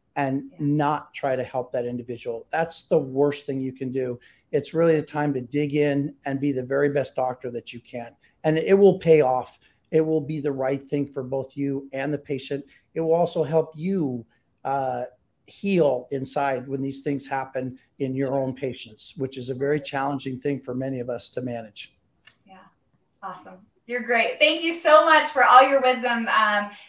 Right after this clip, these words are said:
Speaker 2: you're just a wealth of knowledge, and I so appreciate your time.
Speaker 1: Thank you for the opportunity. I really appreciate it, and continue to do a great job with what you're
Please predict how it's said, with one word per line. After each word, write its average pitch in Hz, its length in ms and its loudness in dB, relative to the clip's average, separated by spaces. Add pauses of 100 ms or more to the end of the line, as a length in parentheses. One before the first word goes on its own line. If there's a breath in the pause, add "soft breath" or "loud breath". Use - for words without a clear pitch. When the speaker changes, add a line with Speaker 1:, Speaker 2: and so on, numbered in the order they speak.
Speaker 2:
you're 226 100 -8
just 247 180 -4
a 254 60 4
wealth 220 240 2
of 220 80 -8
knowledge, 196 360 2
and 185 80 -12
I 180 60 -10
so 202 280 -2
appreciate 208 420 -12
your 190 160 -12
time. 180 460 -4 (1400)
Speaker 1:
Thank 160 220 4
you 170 60 2
for 160 100 8
the 156 80 8
opportunity. 147 600 2
I 143 40 2
really 147 220 2
appreciate 147 420 -2
it, 147 140 2
and 139 260 -4
continue 165 380 -4
to 143 60 -10
do 147 120 -4
a 143 60 -4
great 143 240 -2
job 131 280 -2
with 120 160 -14
what 127 220 -8
you're 120 160 -12